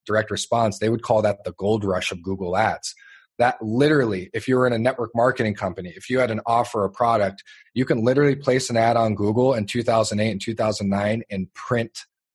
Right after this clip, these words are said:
money. It was a true gold rush opportunity because it was new, because it was fresh, and it was a new modality to serve the market. Well, since that door has closed, right? I mean,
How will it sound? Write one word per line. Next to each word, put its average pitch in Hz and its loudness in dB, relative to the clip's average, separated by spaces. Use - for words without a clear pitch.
money. 101 -4
It 117 -2
was 107 -4
a 104 0
true 139 2
gold 123 2
rush 120 2
opportunity 107 0
because 110 0
it 117 0
was 101 -4
new, 107 2
because 104 -2
it 107 -4
was 107 -4
fresh, 101 0
and 104 -4
it 101 0
was 98 -4
a 98 -2
new 101 2
modality 98 0
to 110 0
serve 110 0
the 95 -4
market. 98 -2
Well, 127 0
since 135 -4
that 123 0
door 117 2
has 117 0
closed, - -2
right? 127 2
I 139 -6
mean, 135 -4